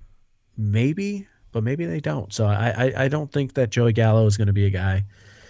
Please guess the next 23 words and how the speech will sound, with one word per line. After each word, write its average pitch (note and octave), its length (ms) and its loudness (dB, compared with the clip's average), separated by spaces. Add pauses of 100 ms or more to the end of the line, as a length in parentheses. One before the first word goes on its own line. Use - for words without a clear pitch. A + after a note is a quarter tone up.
(200)
who B2 100 2
they A2+ 280 4 (280)
go A#2 160 4
out A2 260 4
and G2 220 -6
actively G2+ 400 2
target. A2 460 2 (440)
I A2+ 60 -2
think A#2 160 2
if A2+ 60 0
we A2+ 80 4
get G#2+ 160 0
into G2 520 0
late G#2+ 160 2
January, A2 560 4
early G#2 220 2
February, C#3+ 640 0 (440)
and G#2+ 160 -4
they G#2 60 0
say, A2 160 -2
"Hey, A#2 140 2
you G#2 120 4
want G#2+ 260 2